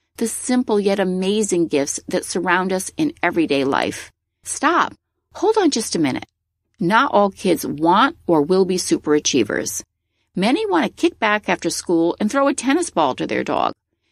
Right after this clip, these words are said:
Some can't wait to tinker in their garage and cobble together a handmade birdhouse. Others think it's really cool to hang out with their B F F on a Saturday afternoon, daydreaming about what prom will be like. And all of that is perfectly okay.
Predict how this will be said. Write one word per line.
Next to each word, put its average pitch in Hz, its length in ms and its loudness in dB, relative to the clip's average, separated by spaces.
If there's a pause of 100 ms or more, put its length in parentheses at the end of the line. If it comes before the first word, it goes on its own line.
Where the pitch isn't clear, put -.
(140)
Some 330 300 2
can't - 340 -2
wait 185 240 0
to 160 100 -4
tinker 214 420 -2
in 151 60 0
their 151 140 0
garage 151 540 0 (200)
and 208 140 -2
cobble 294 320 0
together 202 420 0
a 135 60 -2
handmade 170 480 0
birdhouse. 147 640 -2 (500)
Others 247 420 2
think 214 220 0
it's - 200 -2
really 190 260 2
cool 220 360 2
to 175 100 -4
hang 170 280 0
out 175 180 2
with 147 120 -2
their 139 140 0
B 170 240 0
F 147 180 -4
F 208 180 0
on 139 140 0
a 127 60 -4
Saturday 147 480 0
afternoon, 196 560 -2 (340)
daydreaming 170 640 0
about 175 340 0
what - 220 -2
prom 220 320 0
will 165 100 2
be 143 160 -2
like. 120 240 0 (540)
And 170 200 0
all 185 240 2
of 208 100 -2
that 214 280 0
is - 140 -6
perfectly - 600 -4
okay. 135 540 -4